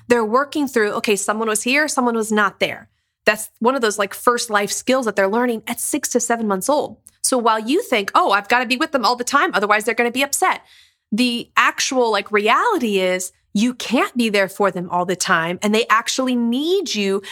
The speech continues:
to release so that they can sleep independently. Um, one of my favorite ways to encourage moms at this age, they, they end up sometimes at six months old.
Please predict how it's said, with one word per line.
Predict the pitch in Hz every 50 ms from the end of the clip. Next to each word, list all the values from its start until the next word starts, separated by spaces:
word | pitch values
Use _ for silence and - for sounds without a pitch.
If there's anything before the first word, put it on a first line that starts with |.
| - - -
to | - - 269 247
release | 226 220 226 240 233 214 208 208 220 285 330 330 254 214 - -
so | 247 233
that | 233 226
they | 226 214
can | 214 - - - - 226 240 247 254 247
sleep | 226 - - 202 196 202
independently. | - 175 170 175 - - 190 175 160 - - - - - - _ _ _ _ _ _ - - - - - - -
Um, | - 196 190 185 180 180 180 180 - -
one | 202 226 254
of | 269
my | 277 277 262
favorite | 247 - - 233 226 233 208 233 220 -
ways | 202 190 196 196 -
to | - 202
encourage | 190 185 - 220 214 208 196 190 190
moms | 185 180 180 185 185
at | 190 -
this | - 185 - -
age, | - 180 175 175 180 180 - -
they, | 190 - 180 180 - - -
they | 190 190 -
end | - 226 247 240
up | 220 202 202 -
sometimes | - 220 208 - 226 214 196
at | 190 -
six | - - - 202 - -
months | 202 185 180 -
old. | 196 190 185 180 180